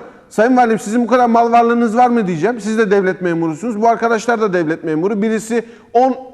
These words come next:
on, on, on bir, on iki senelik devlet memuru. Birisi işte beş altı senelik devlet memuru. Bu kadar mal varlığı edinmişler.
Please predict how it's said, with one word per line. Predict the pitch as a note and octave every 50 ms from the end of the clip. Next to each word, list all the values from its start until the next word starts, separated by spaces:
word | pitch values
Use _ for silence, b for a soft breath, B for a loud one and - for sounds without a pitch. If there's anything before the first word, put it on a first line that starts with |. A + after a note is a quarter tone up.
| -
on, | - A#3+ B3
on, | B3+ A#3+ - A#3+ A#3+ A#3
on | A#3 A#3 A#3 A3+ A#3+ A3+
bir, | A#3+
on | A#3+ A#3+
iki | A#3+ A#3 - F#3+
senelik | - G3+ F#3+ F3 D#3+ D#3+ D3+ - D3+
devlet | D#3 D#3+ D3 D3 D3+ D3
memuru. | D3+ D#3+ D3+ D#3 F3 G#3 A3 G3 F#3+
Birisi | A3 A3 G#3+ F#3 F3 F3 A3+ A#3 A3 A3+ B B B B B
işte | G3+ F#3+ - - A3+ A3+ A3 - - -
beş | E3+ F3+ G#3 G3+ G#3+
altı | A#3 A3+ A#3 A#3 A3+
senelik | - B3 G#3+ G3 F3+ E3+ D3 C#3+
devlet | E3 E3 D#3 E3 E3+ D#3+
memuru. | E3+ E3+ E3 E3+ G3 A3+ G#3 F#3
Bu | G#3
kadar | F#3+ A3+ A3+ A3+ A3+
mal | A3 G#3+ A3 A3+ A#3 A#3
varlığı | A3+ G#3+ G3+ F#3 F3+
edinmişler. | E3 D3+ C3+ D#3+ D#3 D3+ C#3 C3+ - G#3+ A#3